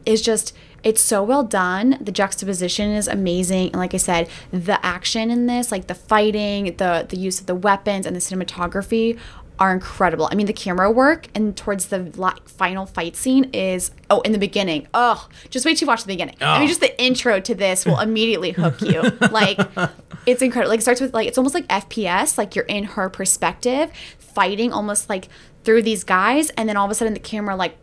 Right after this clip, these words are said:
Speaker 1: pops out almost, like, of her, and then it whips around to finally show her, and then, like, the rest of the bad guys.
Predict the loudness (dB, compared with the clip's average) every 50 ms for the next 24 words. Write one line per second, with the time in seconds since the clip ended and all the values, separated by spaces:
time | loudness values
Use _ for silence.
0 | -10 -4 2 2 2 2 0 -4 -2 0 2 2 2 2 0 -2 -4 -6 -6 -6
1 | -6 -6 -6 -4 -4 -6 -6 -8 -2 2 4 4 4 4 0 -8 -10 -14 -20 -20
2 | -12 -6 -4 -2 -2 0 0 0 0 2 4 2 2 2 0 -2 0 2 4 4
3 | 4 4 2 0 -4 -6 -10 -10 -10 -8 -4 -2 -2 0 0 -2 -4 -4 -4 -2
4 | -2 -2 -2 -4 -6 -6 -2 2 2 4 4 2 2 0 -2 -4 -4 -4 -4 -6
5 | -6 -6 -4 -4 -2 -2 -4 -4 0 0 0 2 2 0 0 0